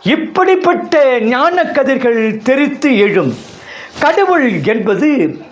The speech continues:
வடிவம் அல்ல, தன்மை.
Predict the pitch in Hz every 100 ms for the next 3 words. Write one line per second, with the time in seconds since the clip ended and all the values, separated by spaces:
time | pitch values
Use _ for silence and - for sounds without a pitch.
0 | - 156 135 196 220 208 226 226 - 170
1 | 190 170 143 135 135 131 - - - -
2 | - - - - - - - 247 285 302
3 | 269 - 190 - -